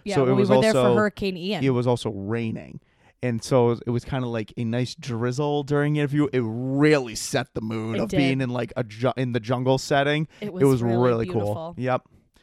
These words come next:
Speaker 2: Just the lights and the neon, like, blue, that's kinda, like, happening a little
Speaker 1: It was
Speaker 2: bit,
Speaker 1: just really
Speaker 2: but
Speaker 1: cool.
Speaker 2: it's not obnoxious.
Speaker 1: Set the vibe.
Speaker 2: It's more
Speaker 1: The
Speaker 2: of, like,
Speaker 1: vibe check was
Speaker 2: fluorescent.
Speaker 1: high.
Speaker 2: It's nice.
Speaker 1: Yeah.
Speaker 2: Yeah.
Speaker 1: High vibes.
Speaker 2: Mm-hmm.
Speaker 1: All right, my turn.
Speaker 2: Mm-hmm.
Speaker 1: My next one,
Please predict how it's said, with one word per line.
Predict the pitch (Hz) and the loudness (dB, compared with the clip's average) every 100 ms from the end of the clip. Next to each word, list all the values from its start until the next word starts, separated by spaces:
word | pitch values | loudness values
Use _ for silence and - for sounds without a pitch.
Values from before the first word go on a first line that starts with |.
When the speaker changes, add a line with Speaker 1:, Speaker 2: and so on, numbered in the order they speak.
| _ _ | _ _
Speaker 2:
Just | 190 - | -10 -6
the | 208 | -6
lights | 139 160 156 - | -4 -4 -6 -8
and | 120 | -6
the | 117 | -4
neon, | 127 123 123 | -4 -4 -6
like, | 110 | -8
blue, | 135 151 107 117 127 127 | -12 -12 -6 -4 -4 -6
that's | 123 - | -8 -10
kinda, | 127 | -12
like, | 127 | -10
happening | 123 120 160 123 | -10 -10 -10 -10
a | |
little | 123 123 | -8 -4
Speaker 1:
It | 127 | -2
was | 127 | 0
Speaker 2:
bit, | |
Speaker 1:
just | 214 202 | -2 -6
really | 190 180 | -8 -2
Speaker 2:
but | 131 | -2
Speaker 1:
cool. | 165 | -2
Speaker 2:
it's | 156 | -2
not | 131 | -4
obnoxious. | 113 107 113 127 | -4 -4 -6 -2
Speaker 1:
Set | 294 | -2
the | 135 | 0
vibe. | 135 180 170 | 0 -2 -2
Speaker 2:
It's | |
more | 226 | -2
Speaker 1:
The | |
Speaker 2:
of, | 202 | 0
like, | 220 226 | 0 0
Speaker 1:
vibe | |
check | - 220 | -2 0
was | 120 117 | 0 -2
Speaker 2:
fluorescent. | 175 156 | -2 -2
Speaker 1:
high. | 135 | -2
Speaker 2:
It's | - | -4
nice. | 117 101 101 - - _ - | -6 -4 -6 -12 -20 _ -8
Speaker 1:
Yeah. | |
Speaker 2:
Yeah. | 151 92 - _ _ | -8 -8 -12 _ _
Speaker 1:
High | - 202 | -4 -2
vibes. | 175 156 175 - _ _ | -2 -6 -10 -20 _ _
Speaker 2:
Mm-hmm. | 226 | -6
Speaker 1:
All | 190 | -6
right, | 175 | -4
my | 180 | -6
turn. | 175 185 208 240 - | -6 -6 -6 -8 -6
Speaker 2:
Mm-hmm. | 165 370 _ _ _ _ | -4 -6 _ _ _ _
Speaker 1:
My | 220 | -4
next | 208 202 - | -2 -4 -6
one, | 185 170 170 | -6 -4 -8